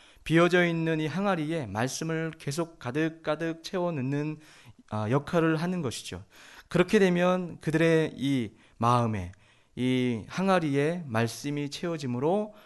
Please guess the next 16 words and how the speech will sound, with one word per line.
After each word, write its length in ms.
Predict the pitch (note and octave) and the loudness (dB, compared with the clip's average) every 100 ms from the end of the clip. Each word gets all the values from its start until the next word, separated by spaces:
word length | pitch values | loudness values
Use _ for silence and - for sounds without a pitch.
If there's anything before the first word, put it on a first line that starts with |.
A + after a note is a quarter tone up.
| _ | _
삶 320 | - - G3+ | -8 -2 0
가운데 580 | F#3+ F3 D3+ A#2+ A2+ F2 - _ _ _ _ _ _ - - | 2 2 2 0 -2 -6 -12 _ _ _ _ _ _ -16 -4
이런, 360 | A#2 A#2+ A#2 - - - - _ | 0 2 0 -6 -18 -20 -20 _
아, 220 | G2+ G#2 | -8 -8
돌같이 760 | G#2 A#2 C#3 C#3 - B2+ C#3 D#3+ | -4 2 4 2 0 -2 -2 -4
굳어져 440 | - C3+ C3+ A#2+ A#2 | -8 -2 -2 0 -2
있는 460 | G#2+ G2 G#2 F2+ F2+ | -2 -6 -6 -8 -8
마음, 460 | G2 F#2+ F2 E2 G2 _ _ _ _ | -6 -4 -6 -10 -16 _ _ _ _
또 200 | A#2 A#2 | 0 0
말씀이 580 | G#2+ A2+ A#2+ - C3 B2+ | 2 -2 -2 -4 -2 -2
비어서 600 | - A2+ A2 B2 D3 F3+ | -2 -4 -2 -2 -2 -4
기쁨이 500 | - C3 E3+ D#3+ D#3+ | -8 -8 -4 -2 -2
떨어져 360 | D#3 E3 D#3+ D3+ | -2 -2 -2 -4
있는 400 | C#3 C3 C3 B2+ | -4 -4 -4 -6
이런 340 | - A#2 B2 A2+ | -8 -6 -4 -4
영혼들에게 840 | A2 A2 G#2+ G#2 G2+ C#3 F#3 G3+ | -6 -6 -8 -8 -6 -4 -4 -6